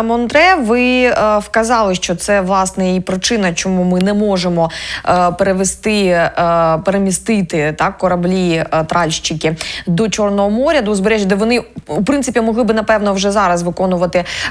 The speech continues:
от цю програму з розмінування. Е, я розумію, що це питання такої міжнародної правової політики, е, і права, але чи є якісь можливості, е, ну, обійти, скажімо, конвенцію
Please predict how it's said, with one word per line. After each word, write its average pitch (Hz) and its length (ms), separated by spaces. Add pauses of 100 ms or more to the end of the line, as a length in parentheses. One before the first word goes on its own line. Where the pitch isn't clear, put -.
(320)
от 180 360 (120)
цю 180 140
програму 190 400
з 185 80
розмінування. 220 800 (300)
Е, 208 240
я 247 140
розумію, 302 320
що 226 180
це 240 140
питання 214 600
такої 196 200
міжнародної 196 760
правової 190 460
політики, 233 560
е, 202 260 (260)
і 214 80
права, 247 500 (320)
але 233 520
чи - 200
є 247 400
якісь 240 360
можливості, 220 1080
е, 220 180 (440)
ну, 196 480
обійти, 247 440
скажімо, 220 600
конвенцію 220 720